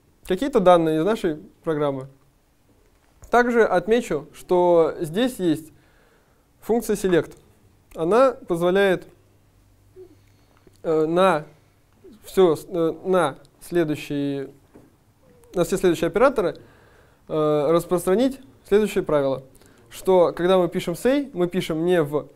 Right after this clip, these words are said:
поток по умолчанию, то есть поток данных, а будем писать вот этот вот файловый манипулятор. Соответственно, явно не указывая здесь файловый манипулятор F, мы будем всё же в него писать. Таким образом, на выходе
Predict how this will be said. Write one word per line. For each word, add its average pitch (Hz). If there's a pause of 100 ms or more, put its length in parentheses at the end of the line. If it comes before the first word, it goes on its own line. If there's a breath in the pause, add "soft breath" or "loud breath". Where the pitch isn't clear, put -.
(420)
поток 170
по 165
умолчанию, 160
то 151
есть 143
поток 147
данных, 269
а 175
будем 262
писать 220
вот 165
этот 196
вот 151
файловый 175
манипулятор. 147 (720 soft breath)
Соответственно, 185 (1160)
явно 175
не 165
указывая 147
здесь 143 (380)
файловый 147
манипулятор 147
F, 294 (420 loud breath)
мы 254
будем 190
всё 208
же 196
в 156
него 175
писать. 139 (920)
Таким 170
образом, 170
на 170
выходе 156